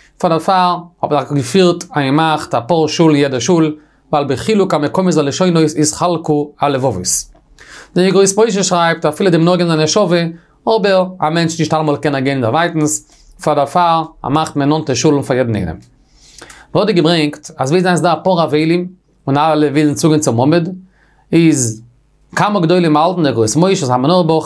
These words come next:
אז זיי בעסער צו דאווענען, ברוב עם, און נישט צו טיילן פון א פאר מנינים.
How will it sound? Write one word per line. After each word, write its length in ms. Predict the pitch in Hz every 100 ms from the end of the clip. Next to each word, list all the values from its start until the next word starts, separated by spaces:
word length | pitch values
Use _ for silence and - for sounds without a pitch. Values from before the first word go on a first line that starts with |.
| -
אז 200 | - 139
זיי 100 | -
בעסער 320 | 143 170 196 170
צו 80 |
דאווענען, 220 | 160 175 143
ברוב 300 | 156 160 180
עם, 180 | 175 180
און 120 | 165
נישט 180 | 196 220
צו 60 | 214
טיילן 160 | 185
פון 120 | 180 175
א 40 |
פאר 100 | 170
מנינים. 400 | 160 151 143 139